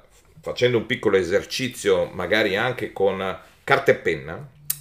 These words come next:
che se ti vendi ad un prezzo basso,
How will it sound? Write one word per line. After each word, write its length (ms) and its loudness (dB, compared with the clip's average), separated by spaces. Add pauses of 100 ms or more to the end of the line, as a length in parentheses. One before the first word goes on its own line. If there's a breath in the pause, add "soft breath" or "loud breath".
che 480 6
se 240 -2
ti 100 -6
vendi 560 2
ad 200 2
un 120 0
prezzo 380 4
basso, 640 -2